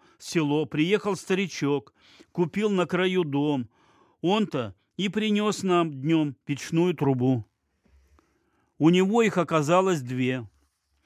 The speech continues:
Невысокого роста такой, седой, в полушубке. Но муж перебил меня. «Не слыхивал я,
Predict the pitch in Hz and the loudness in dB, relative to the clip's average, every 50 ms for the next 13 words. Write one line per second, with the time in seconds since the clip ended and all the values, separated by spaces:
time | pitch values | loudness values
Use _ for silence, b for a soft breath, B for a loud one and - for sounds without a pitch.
0 | _ _ _ _ - 147 170 180 190 196 - - 240 226 175 202 196 190 180 165 | _ _ _ _ 0 2 2 4 4 2 4 4 2 2 2 2 2 4 4 4
1 | 160 160 170 156 - - 175 139 - 160 151 - - 147 143 139 127 123 - - | 4 2 0 0 -2 -4 -6 -4 -4 -4 -4 -4 -4 -4 -4 -4 -6 -8 -10 -8
2 | - - 202 202 160 156 151 156 151 139 117 - b b b b b b b b | -4 -2 -2 0 2 2 2 2 0 -2 -4 -6 b b b b b b b b
3 | b b - - 202 226 226 226 185 - - 175 170 170 - - - 160 139 127 | b b -4 0 0 2 2 2 0 0 2 2 2 2 0 -2 -4 -4 -4 -4
4 | 113 107 - _ _ _ _ _ _ _ _ _ _ _ _ _ _ _ _ _ | -6 -8 -14 _ _ _ _ _ _ _ _ _ _ _ _ _ _ _ _ _
5 | _ _ b b b b b b - 147 170 185 202 202 214 220 226 190 - - | _ _ b b b b b b 2 4 6 6 6 6 6 4 4 4 2 2
6 | - _ _ _ _ _ _ - 175 185 196 202 175 170 185 170 151 143 139 135 | 0 _ _ _ _ _ _ 2 2 4 4 2 2 2 2 2 2 2 2 2
7 | 131 127 120 110 104 101 - _ _ _ _ _ _ _ _ _ _ _ _ _ | 2 0 -2 -4 -8 -10 -14 _ _ _ _ _ _ _ _ _ _ _ _ _
8 | _ - 156 180 208 233 220 - - 220 214 202 196 190 190 - - 220 220 220 | _ 0 2 4 4 4 4 2 0 0 0 2 2 0 0 -2 -2 -2 0 2
9 | 214 214 214 208 208 208 202 202 202 196 180 160 143 127 107 98 | 4 4 4 4 4 2 4 6 6 8 8 8 6 4 0 -4